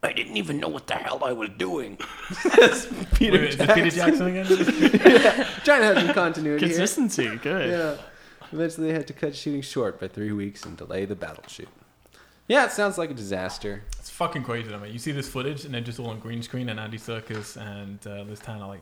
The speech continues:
Speaker 2: second unit directing stuff. And they,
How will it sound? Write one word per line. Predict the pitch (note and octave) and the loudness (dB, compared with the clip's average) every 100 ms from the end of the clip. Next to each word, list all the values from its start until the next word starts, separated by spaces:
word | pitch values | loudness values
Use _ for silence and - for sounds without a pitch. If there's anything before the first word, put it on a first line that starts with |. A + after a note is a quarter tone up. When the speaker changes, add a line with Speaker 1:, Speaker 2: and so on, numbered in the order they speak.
| - - | -20 -20
Speaker 2:
second | - A2 G#2+ G2+ | -16 -16 -12 -14
unit | G#2 - | -14 -14
directing | G#2 - B2+ | -14 -12 -12
stuff. | B2+ - C#3+ C#3+ - - _ - - - - | -12 -10 -10 -12 -16 -20 _ -20 -20 -20 -14
And | B2 A#2 | -8 -6
they, | A2+ | -6